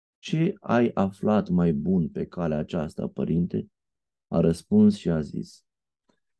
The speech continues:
"Să mă învinovățesc în toate pe mine însumi." Acesta a lăudat-o și cel ce a întrebat. Aceasta a lăudat-o și cel ce a întrebat.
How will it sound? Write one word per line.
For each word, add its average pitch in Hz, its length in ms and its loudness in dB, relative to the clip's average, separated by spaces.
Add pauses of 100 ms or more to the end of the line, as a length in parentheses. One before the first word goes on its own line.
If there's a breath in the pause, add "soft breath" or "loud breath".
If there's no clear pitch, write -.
(240)
"Să - 180 -2
mă 104 340 6
învinovățesc 95 960 2
în 73 140 -2
toate 87 600 -4 (140)
pe - 120 -4
mine 78 300 2
însumi." - 520 -4 (2000)
Acesta 139 560 2
a - 120 -4
lăudat-o 117 840 0 (260)
și - 260 -20
cel 95 300 0
ce - 140 -6
a 78 60 -2
întrebat. 73 520 -6 (1800)
Aceasta 110 540 2
a 95 40 6
lăudat-o 82 340 2
și - 140 -6
cel 90 200 0
ce - 100 -8
a - 40 0
întrebat. - 540 -6